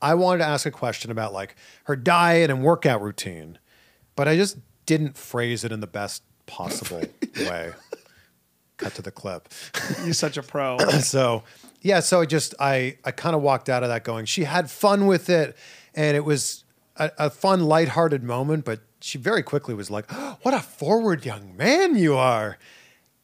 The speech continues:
Speaker 1: And I just, I was trying to ask her, like, "What does your diet and workout routine look like to get into the amazing
Speaker 2: Yeah.
Speaker 1: shape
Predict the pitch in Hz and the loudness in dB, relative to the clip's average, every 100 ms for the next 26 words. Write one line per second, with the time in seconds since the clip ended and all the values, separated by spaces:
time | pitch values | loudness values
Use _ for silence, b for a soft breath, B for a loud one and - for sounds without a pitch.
0 | - 196 254 - - 175 170 - 247 254 | -2 0 0 -4 -4 -4 -4 -2 2 4
1 | 269 233 208 151 143 - - 160 127 120 | 6 4 4 4 4 2 0 2 2 0
2 | 110 120 117 131 _ - 123 - 98 85 | -2 -8 -6 -6 _ -4 -4 -2 -8 -6
3 | 117 110 120 123 - 104 87 87 113 110 | -4 -2 -2 -2 -6 -16 -18 -8 -8 -2
4 | 135 - 113 - 110 104 98 110 117 107 | -2 -2 -6 -8 -10 -8 -6 -6 -4 -6
5 | - 113 107 139 139 120 113 104 117 135 | -6 -10 -2 -2 -2 -4 -4 -4 -2 -2
6 | 127 127 120 - 147 123 | 0 -2 -4 0 0 0